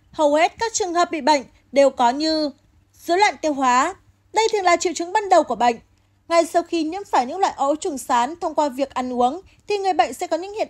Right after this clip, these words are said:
tượng như bị đau bụng, dẫn tới tiêu chảy. Ở giai đoạn ấu trùng sán lá phổi đã di chuyển từ dạ dày lên vùng phổi, người bệnh sẽ có những triệu chứng tràn khí màng phổi hoặc tràn dịch màng phổi. Khi sán đã ký sinh tại phổi và sinh sản,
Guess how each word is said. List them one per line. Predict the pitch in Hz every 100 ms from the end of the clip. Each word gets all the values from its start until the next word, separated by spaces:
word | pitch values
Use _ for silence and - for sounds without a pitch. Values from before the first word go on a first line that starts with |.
| -
tượng | 277
như | 262
bị | 269
đau | 226 247
bụng, | 226 277 269
dẫn | 226 269
tới | 262
tiêu | 269 269
chảy. | 269 262 220 190 _ _ _ _ _ _
Ở | - 339
giai | 330
đoạn | 427 349
ấu | 269 339
trùng | 427 359
sán | - 320
lá | 339
phổi | 359 403 262
đã | 240
di | 277 302
chuyển | - 285
từ | 254 311
dạ | 320 262
dày | 320 302
lên | 294 359
vùng | 320 233
phổi, | 285 262 226 - _ _ _
người | 349 349
bệnh | 349 285
sẽ | 339
có | 294
những | 320
triệu | 359 339
chứng | - 302 339
tràn | 403 359
khí | 370
màng | 403 381 254
phổi | 285 247 208 - _
hoặc | 349 349
tràn | 349 330
dịch | 320
màng | 269 240
phổi. | 285 254 214 - _ _ _ _ _
Khi | 359
sán | 349 320
đã | 311
ký | 359 349
sinh | 339 427
tại | 370
phổi | 294 359
và | 285 254
sinh | 294 277
sản, | 294 240